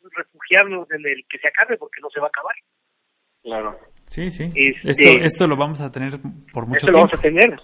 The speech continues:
Speaker 1: por mucho tiempo. Entonces, ¿qué hay que hacer? Tomar medidas.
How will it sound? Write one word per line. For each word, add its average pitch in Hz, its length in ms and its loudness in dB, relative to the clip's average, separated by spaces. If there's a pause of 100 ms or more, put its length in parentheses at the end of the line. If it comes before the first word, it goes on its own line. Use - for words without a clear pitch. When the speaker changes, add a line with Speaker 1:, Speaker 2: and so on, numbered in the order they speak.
(140)
Speaker 1:
por 139 100 0
mucho 156 240 -2
tiempo. 226 340 2
Entonces, 165 440 -4
¿qué 190 100 6
hay 214 80 8
que 208 140 4
hacer? 214 280 0 (460)
Tomar 147 380 2
medidas. 180 480 0